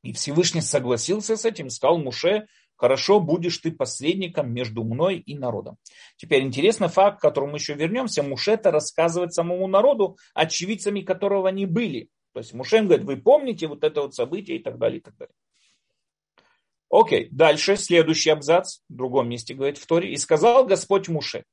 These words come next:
вот я приду к тебе в гуще облачной, чтобы слышал народ, как я говорю с тобой, и также тебе будут они верить вовеки». И поведал Муше речи народа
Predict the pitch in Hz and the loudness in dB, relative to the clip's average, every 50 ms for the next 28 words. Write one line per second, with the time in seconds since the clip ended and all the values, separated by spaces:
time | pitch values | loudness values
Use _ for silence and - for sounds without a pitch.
0 | _ _ _ _ _ _ _ _ _ _ _ _ _ _ _ _ _ _ - 117 | _ _ _ _ _ _ _ _ _ _ _ _ _ _ _ _ _ _ -6 2
1 | 127 196 254 254 - 180 220 247 - - 208 190 175 160 175 240 220 - - - | 6 6 6 6 6 4 4 4 4 4 4 2 4 4 2 0 -2 -4 -8 -6
2 | 160 160 143 180 214 185 131 123 127 147 190 202 - - - 180 170 - _ - | -6 -4 0 0 0 0 0 -4 -8 -6 -4 -4 -4 -6 -6 -8 -10 -8 _ -2
3 | 151 147 139 120 107 107 - - - - - - _ _ _ _ _ _ _ _ | -2 0 0 -4 -8 -8 -10 -14 -16 -18 -20 -20 _ _ _ _ _ _ _ _
4 | _ _ _ _ _ - - - 147 143 127 131 123 - 151 185 240 220 - 240 | _ _ _ _ _ -20 -4 -2 0 0 2 0 -2 0 0 0 0 2 4 4
5 | 233 220 202 196 175 143 143 156 175 - - _ _ _ _ _ _ _ _ _ | 4 4 4 4 4 4 4 4 2 0 -4 _ _ _ _ _ _ _ _ _
6 | _ 135 131 123 113 143 208 226 208 214 208 185 175 170 165 202 226 - - - | _ 0 0 2 2 2 0 2 4 4 4 6 6 4 4 2 -4 -8 -2 2
7 | 190 165 147 135 131 139 - 220 233 - _ _ _ _ _ _ _ _ - 135 | 2 2 2 2 -2 -4 -4 -6 -8 -14 _ _ _ _ _ _ _ _ -10 -10
8 | - - - 220 247 262 247 190 202 226 202 - 196 196 175 165 214 233 226 208 | -8 -2 2 4 4 4 4 0 -4 -8 -8 -8 -8 -8 -6 -2 2 4 4 4
9 | 180 151 185 233 226 220 208 170 196 196 185 185 180 143 120 147 190 214 202 196 | 4 2 -2 -2 -2 -4 -6 -4 -4 -4 -4 -4 -8 -8 -4 -4 -2 -2 -4 -6
10 | 170 - 139 156 190 180 185 196 165 - - - - _ _ _ _ _ _ _ | -8 -2 0 2 2 4 4 2 2 0 -4 -16 -20 _ _ _ _ _ _ _
11 | _ _ _ _ _ _ _ _ _ _ _ _ _ _ _ _ _ - 113 110 | _ _ _ _ _ _ _ _ _ _ _ _ _ _ _ _ _ -16 -10 -6
12 | - 113 107 110 107 107 120 147 196 214 202 196 185 175 170 - 185 190 175 - | -6 -6 -4 -6 -4 0 2 2 2 2 2 -2 -6 -6 -6 -4 -4 -4 -4 -4
13 | - - 120 139 160 170 165 - - 165 - 98 123 120 110 117 123 127 123 123 | -4 -6 -4 -4 -4 -6 -6 -8 -10 -10 -10 -6 -4 -4 -2 -2 -2 0 0 -2
14 | 123 120 | -2 -4